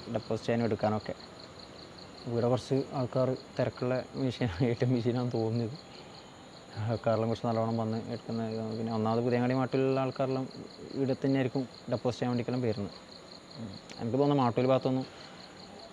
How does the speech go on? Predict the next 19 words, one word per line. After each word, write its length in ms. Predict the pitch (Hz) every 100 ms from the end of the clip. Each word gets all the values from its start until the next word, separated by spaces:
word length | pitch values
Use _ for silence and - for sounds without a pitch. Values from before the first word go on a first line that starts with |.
| - - - -
ഏ, 120 | 123 117
സി 60 | 123 117
ഡി 60 |
എം 60 | 123
ഇല്ലാന്ന് 220 | 117 123 123
തോന്നുന്നല്ലേ? 360 | 110 110 101 98 82 - - -
ഇല്ല, 100 | 117 113 - - - - 131 120
എനിക്കങ്ങനെ 360 | 117 131 135 139 127
തോന്നുന്നു. 240 | 120 110 - - 131 - 120
മാട്ടൂൽ 200 | 110 117
ഭാഗത്തൊന്നും 280 | 123 123 123 123
സി 60 | 113
ഡി 40 |
എം 60 | 117
ഇല്ല. 80 | 101 - - - - - - - - - - - - - - - - - - - 139
അപ്പോൾ 160 | 131 147
ആൾക്കാരെല്ലാം 360 | 147 147 147 151
ഇവിടെ 100 | 151
വന്നിട്ടായിരിക്കും 440 | 151 147 147 143